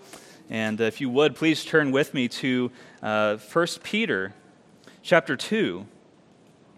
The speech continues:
I'm going to read for us the verses, uh, four through ten. And these verses are gonna form a foundation for us, uh, for this new series that we'll, we'll consider. And you'll find the verses, uh, where we get the title for our series, A People for Himself,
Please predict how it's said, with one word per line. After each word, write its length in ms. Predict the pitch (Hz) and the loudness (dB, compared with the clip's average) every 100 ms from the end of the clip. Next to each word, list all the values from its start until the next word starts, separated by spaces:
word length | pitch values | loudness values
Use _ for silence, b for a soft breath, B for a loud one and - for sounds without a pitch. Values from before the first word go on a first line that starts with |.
| _ _ b b | _ _ b b
I'm 100 | 131 | -8
going 160 | 147 160 | -2 0
to 60 | 135 | 2
read 200 | 143 175 | 2 0
for 200 | - 151 | 4 4
us 180 | 135 | 4
the 500 | - 123 113 107 107 113 | 2 2 2 0 -4 -10
verses, 680 | 123 143 - 127 117 - - | -2 -2 -2 -6 -6 -10 -12
uh, 140 | 110 101 | -14 -14
four 320 | - 143 175 | -2 4 4
through 200 | 175 139 | 2 -6
ten. 480 | - 175 123 92 98 _ B B B B | -2 -2 0 -4 -12 _ B B B B
And 120 | 131 | 0
these 160 | 175 220 | 2 2
verses 360 | 202 214 220 175 | 6 6 4 -2
are 60 | |
gonna 180 | 170 160 | 2 0
form 340 | - 180 185 | 2 4 4
a 40 | 170 | 4
foundation 600 | 170 151 147 165 160 156 | 4 6 8 8 6 -6
for 340 | - 156 156 | 2 4 6
us, 340 | 110 123 - - B B B | 6 4 -2 -12 B B B
uh, 240 | 117 117 | 0 0
for 280 | 117 - 165 | 0 4 4
this 280 | 165 156 - | 4 2 2
new 160 | 156 151 | -2 -2
series 500 | - 160 151 110 104 | 2 2 4 2 2
that 160 | 113 | 0
we'll, 160 | 117 113 | 0 -4
we'll 160 | 123 | -2
consider. 580 | 131 139 - 160 131 87 - B B B | -2 -2 2 4 4 0 -6 B B B
And 160 | 127 143 | -2 2
you'll 120 | 160 | 2
find 280 | - 170 170 | 6 4 4
the 60 | |
verses, 800 | 151 139 175 190 156 147 143 - | 2 4 4 4 -2 -2 -4 -6
uh, 140 | 123 123 | -4 0
where 180 | 131 147 | 2 2
we 80 | |
get 140 | 156 170 | 2 -2
the 80 | 160 | 0
title 320 | - 190 196 | 4 6 4
for 120 | 180 | 4
our 120 | 160 | 2
series, 420 | 147 147 120 127 | 2 -2 -2 -2
A 60 | 127 | -4
People 360 | 117 185 196 165 | -2 -2 0 -2
for 240 | 170 175 | 2 0
Himself, 680 | 165 151 - 175 107 - - | 0 -4 2 4 4 -2 -20